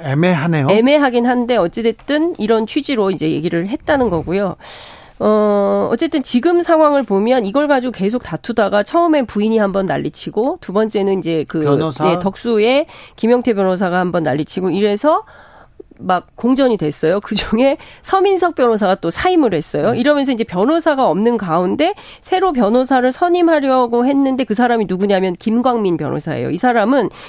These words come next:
Speaker 2: 경기도 평화국장 그 변호인을 하고 있는데 이 사건에 대해서 비교적 소상히 알고 있어서 제가 취재를 했는데요. 지금까지 이화영 네 번 접견을 했다는 겁니다. 그러니까 시간 순으로 보면 살짝 교묘한 상황이 있는데 한번 판단을 해보시기 바랍니다. 오늘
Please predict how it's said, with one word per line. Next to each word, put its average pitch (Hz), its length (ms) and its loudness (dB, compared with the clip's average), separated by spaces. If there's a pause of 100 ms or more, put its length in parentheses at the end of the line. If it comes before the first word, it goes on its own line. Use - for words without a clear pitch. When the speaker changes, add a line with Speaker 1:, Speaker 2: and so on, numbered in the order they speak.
(140)
Speaker 2:
경기도 247 400 0
평화국장 247 1000 -2
그 170 160 -4
변호인을 190 500 0
하고 262 240 -2
있는데 170 280 0
이 170 60 -2
사건에 240 360 0
대해서 175 260 -4
비교적 175 380 -6
소상히 - 380 0
알고 139 220 -2
있어서 165 220 -6
제가 151 180 -2
취재를 254 420 -4
했는데요. 180 600 -2 (380)
지금까지 294 540 0
이화영 220 380 0
네 147 160 0
번 214 260 0
접견을 165 400 -2
했다는 226 340 -2
겁니다. 147 460 -4
그러니까 202 140 -6
시간 359 340 0
순으로 302 320 0
보면 247 220 2
살짝 - 380 -6
교묘한 262 460 2
상황이 233 300 2
있는데 165 180 0
한번 214 180 0
판단을 302 420 0
해보시기 220 360 -4
바랍니다. 143 480 -4 (320)
오늘 233 600 4